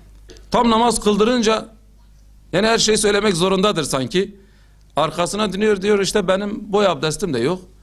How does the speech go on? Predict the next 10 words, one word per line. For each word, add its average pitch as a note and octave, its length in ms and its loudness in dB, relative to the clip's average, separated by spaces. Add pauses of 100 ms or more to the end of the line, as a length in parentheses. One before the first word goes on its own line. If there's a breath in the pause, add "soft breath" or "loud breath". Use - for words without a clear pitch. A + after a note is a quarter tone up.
(180)
Bu B3+ 100 -2
şekilde G3+ 220 0
size B2+ 220 0
namaz A#2 260 -4
kıldıracağım." A#2 460 -4 (1000 soft breath)
"Yani B2+ 420 0
nasıl F#3 280 0
olur?" A3+ 180 2
sahabeler G#3 500 0
diyor. A3+ 160 0